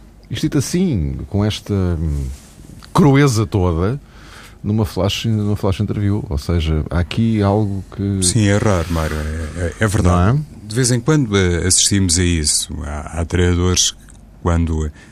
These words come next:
Speaker 2: confrontados com aquilo que é indisfarçável, e sobretudo depois de um resultado pesado, lá está, convém não dramatizar, mas para o Futebol Clube do Porto foi um resultado pesado,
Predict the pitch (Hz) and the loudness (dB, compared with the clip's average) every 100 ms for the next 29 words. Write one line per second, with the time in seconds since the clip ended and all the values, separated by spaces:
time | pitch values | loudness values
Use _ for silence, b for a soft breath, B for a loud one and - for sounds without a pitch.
0 | B - 92 85 95 87 87 82 - - | B -6 -2 0 0 0 0 0 -2 0
1 | 87 80 92 80 76 87 80 80 80 - | 0 0 -2 -2 -2 -2 0 0 0 -2
2 | - - 90 80 80 82 - B B B | -2 -2 0 -2 -4 -8 -12 B B B
3 | B 82 - 80 - 92 80 - - 80 | B -4 -4 -4 -4 -2 -2 -4 -2 0
4 | 78 82 85 87 87 90 78 80 78 - | 0 0 0 0 0 -2 -2 -4 -4 -2
5 | - 85 80 78 82 B B B B B | 0 0 -2 -6 -12 B B B B B
6 | B B B - 85 - 92 80 - 92 | B B B -12 -8 -4 -6 -6 -8 -4
7 | 85 87 85 85 85 82 82 87 104 85 | -2 0 0 0 0 -2 -2 0 0 0
8 | 78 76 - - 82 78 82 - 78 - | -4 -6 -8 -8 -10 -8 -10 -8 -6 -4
9 | 82 - 87 85 85 80 85 - - 85 | -6 -2 -2 -2 -4 -2 -4 -4 -4 0
10 | 90 80 | 0 0